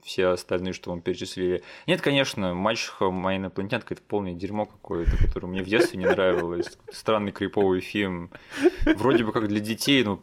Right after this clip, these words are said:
полный всяких, э, шуток на тему секса и вообще непонятный. Дурацкий фильм, мне не нравился никогда.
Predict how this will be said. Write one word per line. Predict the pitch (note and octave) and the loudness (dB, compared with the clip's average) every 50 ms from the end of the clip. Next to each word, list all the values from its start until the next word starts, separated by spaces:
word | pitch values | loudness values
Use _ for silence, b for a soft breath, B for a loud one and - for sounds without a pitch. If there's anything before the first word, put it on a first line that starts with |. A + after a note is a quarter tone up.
| _ _ - | _ _ 2
полный | - A#2 A#2+ A#2 G#2+ G#2 G2+ F#2+ | 4 4 4 4 4 2 0 0
всяких, | - - - A2 G#2 - G2+ F#2 - - | -2 -2 0 0 0 2 0 -2 0 2
э, | A2 G2+ F#2+ F#2+ F#2+ F#2+ | 4 4 6 4 4 2
шуток | F2+ - - - - G2+ - - | 0 -2 -4 -4 -2 -2 -2 -2
на | F#2 F#2 F2 | -2 -2 -2
тему | - - G#2 F#2+ F#2+ | 0 -2 -2 -2 -4
секса | - - - A2+ - - - - - F#2 F2 | -2 0 2 2 2 0 -4 -2 0 0 0
и | E2+ - - F#2+ F#2 | 0 0 0 0 4
вообще | F#2 F#2+ - - - - | 6 6 6 6 6 4
непонятный. | - - - - F2+ F#2 F#2+ G3+ G#3 G#3 - F2 F2 F2 E2+ E2+ E2+ E2+ E2 E2+ - - - | 2 2 2 2 0 0 0 0 0 -2 -4 -8 -6 -6 -6 -6 -6 -8 -8 -10 -12 -14 -16
Дурацкий | G#2+ - A2+ A2 A#2 A#2 A#2 - - G2+ | -10 -4 0 0 2 0 0 -2 -6 -8
фильм, | - - A2+ G2 | -6 -6 -4 -4
мне | F2+ F#2 | -4 -4
не | F2+ | -2
нравился | F#2 G2 G2+ F#2+ F2+ - - | 0 2 2 2 0 -2 -6
никогда. | F#2+ F#2+ - F2 F#2 F#2 F2+ G2+ | -10 -8 -6 -6 -4 -2 0 0